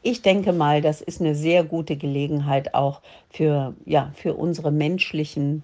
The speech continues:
Beziehungen. Jetzt wollen wir aber hier weitermachen, denn wir haben noch eine ganze Menge Themen auf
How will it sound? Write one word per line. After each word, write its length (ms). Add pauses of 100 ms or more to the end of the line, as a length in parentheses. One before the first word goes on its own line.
Beziehungen. 680 (240)
Jetzt 160
wollen 140
wir 140
aber 140
hier 260
weitermachen, 880 (400)
denn 320
wir 140
haben 100
noch 100
eine 180
ganze 380
Menge 320
Themen 560
auf 400